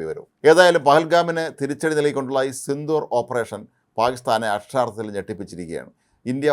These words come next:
ഉടൻ തന്നെ ഇത്തരത്തിലുള്ള തിരിച്ചടി നൽകുമെന്ന് അവരൊരിക്കലും വിചാരിച്ച് കാണില്ല. ഇന്ത്യ ഇന്ന് മോക്ക് ഡ്രിൽ രാജ്യവ്യാ-, വ്യാപകമായി നടത്താനൊക്കെ തന്നെ തീരുമാനിച്ചിരുന്നതാണ്. അപ്പോൾ ഈ ഒരു സന്ദർഭത്തിൽ ഇന്ത്യ ആക്രമിക്കാൻ എത്തില്ല എന്ന് തന്നെ ആയിരുന്നിരിക്കാം ഒരുപക്ഷെ പാകിസ്ഥാൻ കരുതിയിരുന്നത്.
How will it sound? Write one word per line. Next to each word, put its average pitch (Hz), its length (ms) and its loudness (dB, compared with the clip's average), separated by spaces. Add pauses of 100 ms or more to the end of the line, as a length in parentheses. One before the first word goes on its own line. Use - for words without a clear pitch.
ഉടൻ 139 240 4
തന്നെ 156 200 2
ഇത്തരത്തിലുള്ള 123 440 -4
തിരിച്ചടി 120 320 -6
നൽകുമെന്ന് 110 440 -6
അവരൊരിക്കലും 110 520 -6 (140)
വിചാരിച്ച് 104 400 -2
കാണില്ല. 104 240 -4 (100)
ഇന്ത്യ 113 160 -6 (100)
ഇന്ന് 117 180 -8 (460)
മോക്ക് 151 240 8
ഡ്രിൽ 151 200 0 (100)
രാജ്യവ്യാ-, 117 500 0
വ്യാപകമായി 113 500 0
നടത്താനൊക്കെ 107 520 -4
തന്നെ 104 200 -10
തീരുമാനിച്ചിരുന്നതാണ്. 98 840 -6 (180)
അപ്പോൾ 139 160 -4
ഈ 165 100 0
ഒരു 165 100 0
സന്ദർഭത്തിൽ 135 480 -4
ഇന്ത്യ 127 200 -2
ആക്രമിക്കാൻ 120 480 -8
എത്തില്ല 120 300 -8
എന്ന് 113 160 -10
തന്നെ 107 200 -6
ആയിരുന്നിരിക്കാം 95 580 -8
ഒരുപക്ഷെ 90 340 -8 (420)
പാകിസ്ഥാൻ 104 420 -2 (160)
കരുതിയിരുന്നത്. 85 560 -6